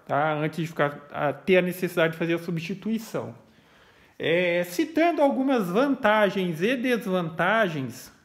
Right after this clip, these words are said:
a desvantagem eu só, eu só vou citar uma, tá? Assim, a vantagem é que a cola quente, ela te proporciona aquele meio que instantâneo, a montagem instantânea,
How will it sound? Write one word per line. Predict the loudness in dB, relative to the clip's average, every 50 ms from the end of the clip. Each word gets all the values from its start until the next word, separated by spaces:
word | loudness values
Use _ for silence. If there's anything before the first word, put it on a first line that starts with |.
| _ _
a | -8 -4
desvantagem | 0 2 2 2 2 2 0 2 4 4 4 4 4 2 0
eu | 0 0
só, | -2 -4 -4 -4 -4 -6 -6
eu | -2
só | 0 0 2
vou | 2 2 0
citar | 0 -2 -4 -2 0 0 2 2
uma, | 2 0 0 -2 -6 -8 -10 -14 -20 -20 _ _ _ _
tá? | -6 -4 -4 -4 -6 -8 -14 -20 -20 _ _ _ _ _ _ _ _ _ _ _ _ _ _ -20 -20 _ _ _ _ _ _ -4
Assim, | -2 -2 0 2 2 4 4
a | 4
vantagem | 4 4 4 4 4 4 4 6 6 6 4 4 2 0 0 0
é | 0
que | 0 0 2 4
a | 4 2 2
cola | 0 4 4 4 4 4
quente, | 0 -4 -4 0 0 2 2 0 0 -2 -2 -2
ela | -2 0
te | -2 -4
proporciona | -2 -2 -4 -4 0 0 0 0 0 -2 -2 -2 0 0 2 0 0 -2
aquele | -2 0 -2 0 0 0
meio | -2 -2 -2 -2 -4 -6
que | -4 -2 0 0
instantâneo, | 0 -2 -6 -8 -10 -2 0 2 2 2 0 -2 0 0 2 2 2 2 0 0 -2
a | -2
montagem | -2 -2 0 2 2 2 2 2
instantânea, | -2 -2 -4 -2 2 2 2 2 2 0 0 2 2 2 0 0 -2 -2